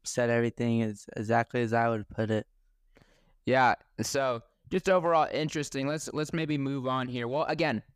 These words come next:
Speaker 2: we'll have more of the college football next episode, maybe a little bit of N F L, but probably mainly college football. We'll save the N F L for later. I don't know. Let's, um, let's move on to the M L S, but, but by the way, coming up later, I make a statement that is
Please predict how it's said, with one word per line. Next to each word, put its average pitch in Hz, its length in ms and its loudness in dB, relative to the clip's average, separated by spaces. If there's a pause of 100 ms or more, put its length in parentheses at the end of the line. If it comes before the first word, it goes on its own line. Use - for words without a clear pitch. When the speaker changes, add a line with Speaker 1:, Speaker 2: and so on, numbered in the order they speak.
(140)
Speaker 2:
we'll 120 160 2
have 147 280 2
more 156 220 4
of 160 60 0
the 151 80 0
college 151 440 2
football 147 380 0
next 139 300 -2
episode, 139 480 0
maybe 135 200 0
a 135 60 0
little 135 260 2
bit 131 140 0
of 127 60 -2
N 127 120 0
F 135 140 -6
L, 117 140 2
but 110 120 0
probably 117 260 2
mainly 110 180 0
college 104 320 0
football. 90 380 0
We'll 104 100 -2
save 110 260 0
the 80 120 0
N 101 120 0
F 104 160 -2
L 98 140 0
for 98 140 -4
later. 92 280 0 (360)
I 120 140 4
don't 113 140 2
know. 104 160 -4 (400)
Let's, 170 260 -2
um, 190 360 2 (260)
let's 170 160 0
move 247 100 4
on 247 100 4
to 220 60 2
the 190 100 4
M 185 120 4
L 175 140 2
S, 151 180 0
but, 143 280 0 (580)
but 156 260 2
by 170 200 4
the 226 80 4
way, 226 240 4
coming 196 280 2
up 233 140 0
later, 208 500 2 (160)
I 139 120 0
make 185 240 2
a 202 80 2
statement 185 760 0
that 143 180 0
is 139 420 -2